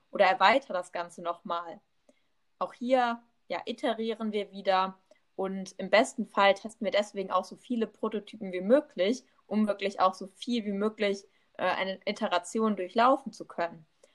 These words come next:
Deswegen, äh, ganz, ganz spannend, dieser Begriff Iteration.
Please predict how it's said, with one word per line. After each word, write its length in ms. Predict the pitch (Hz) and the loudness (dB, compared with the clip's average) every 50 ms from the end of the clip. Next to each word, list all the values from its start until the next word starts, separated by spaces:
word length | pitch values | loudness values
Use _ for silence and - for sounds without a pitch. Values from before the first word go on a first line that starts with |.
| _ _ | _ _
Deswegen, 340 | - - 190 196 202 208 208 | -10 -4 -2 -2 -2 -2 -2
äh, 180 | 190 185 185 185 | -4 -4 -2 0
ganz, 240 | 202 214 226 233 | 0 0 0 0
ganz 240 | - 226 202 190 180 | -2 -4 -4 -4 -6
spannend, 460 | - - - - 208 233 240 214 208 | -12 -10 -4 -2 0 0 0 -2 -4
dieser 260 | - - - 180 180 180 | -4 -6 -4 -4 -4 -4
Begriff 440 | - - - - - - 202 226 - | -6 -10 -12 -10 -6 -4 -4 -4 -6
Iteration. 1080 | - - - - 196 - - - - - - - 220 220 208 196 196 202 214 220 214 | -10 -12 -10 -10 -10 -6 -6 -6 -6 -8 -8 -4 -2 0 2 2 2 2 2 0 -2